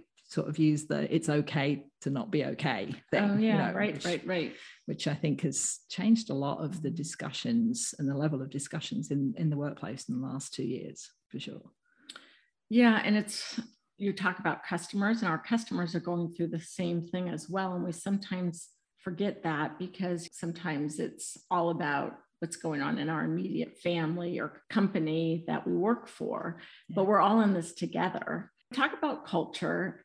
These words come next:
Speaker 2: and some people might think that that is soft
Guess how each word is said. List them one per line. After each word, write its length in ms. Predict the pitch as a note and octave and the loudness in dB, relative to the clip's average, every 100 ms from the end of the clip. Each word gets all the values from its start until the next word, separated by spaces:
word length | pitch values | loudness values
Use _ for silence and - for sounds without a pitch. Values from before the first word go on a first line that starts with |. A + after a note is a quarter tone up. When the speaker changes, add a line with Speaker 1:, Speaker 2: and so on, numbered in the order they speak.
| - | -2
Speaker 2:
and 280 | F#3 F3+ F3+ | 0 0 0
some 300 | - A3+ B3 | 2 4 4
people 280 | B3 A#3+ | 4 4
might 380 | A3+ F#3 F#3 - - - | 6 6 2 -2 -8 -4
think 360 | F3 E3 D#3+ - | 0 0 -4 -4
that 280 | D#3 - - | -4 -4 -2
that 380 | D#3 D#3+ D#3+ - - | 0 2 0 -2 -2
is 680 | E3+ D#3 D3+ D3+ - - - _ - | 0 0 -2 -4 -10 -14 -20 _ -18
soft 800 | - - - - D3+ E3 - | -10 -4 -2 -2 -4 -8 -12